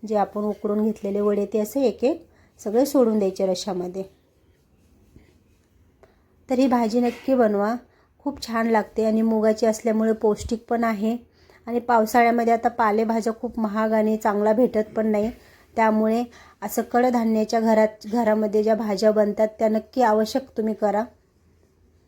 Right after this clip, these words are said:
छान लागतात, पौष्टिक असतात. तर अशा प्रकारे बघा, हा रश्श्याला मस्त असं तेल सुटलेलं आहे आणि वरती छानपैकी असं बघा, किती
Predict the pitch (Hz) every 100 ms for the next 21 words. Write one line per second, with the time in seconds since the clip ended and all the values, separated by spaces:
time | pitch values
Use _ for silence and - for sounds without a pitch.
0 | _ _ _ _ - - 226 226 233 214
1 | - 214 214 214 208 - 220 220 208 -
2 | 214 214 _ _ _ _ _ _ _ _
3 | _ _ _ _ _ _ _ _ - 226
4 | 220 240 - 196 208 208 208 214 202 220
5 | 220 214 220 214 247 - _ _ _ _
6 | - 226 226 - 226 214 214 - 214 208
7 | 233 220 220 220 220 220 214 240 _ _
8 | _ _ _ _ _ - 226 214 220 214
9 | 214 226 - 214 220 220 226 220 220 226
10 | 208 - 269 302 - _ _ _ _ _
11 | _ _ _ _ _ _ - 214 208 208
12 | 233 240